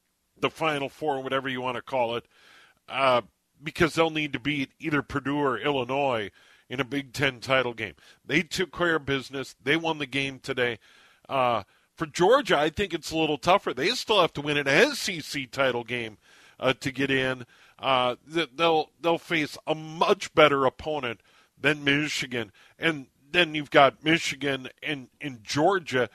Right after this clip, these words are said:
If, if they run the table, they'd be the number one and number two seeds, with Georgia being the number one.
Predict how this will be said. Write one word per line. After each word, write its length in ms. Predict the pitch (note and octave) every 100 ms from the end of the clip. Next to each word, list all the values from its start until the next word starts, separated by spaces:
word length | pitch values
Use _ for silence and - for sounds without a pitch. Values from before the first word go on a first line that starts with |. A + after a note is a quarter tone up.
| - _ -
If, 320 | C#3 B2+ _
if 160 | C#3+ C#3
they 120 | E3
run 240 | D#3+ D3+ C#3+
the 80 |
table, 480 | B2+ - D#3 B2+ G#2 - _
they'd 200 | - D3+
be 120 | C3+ C#3
the 120 | B2+
number 240 | C3 B2
one 220 | A#2 C3
and 100 | A#2
number 220 | G#2+ G#2+ G#2+
two 220 | - G#2+
seeds, 560 | - A2+ E2+ - - _ _ _
with 140 | A2+
Georgia 360 | - C#3 C3 A2+
being 280 | A#2 A#2 G2+
the 80 | G2
number 240 | G2+ F#2
one. 260 | F2 F#2+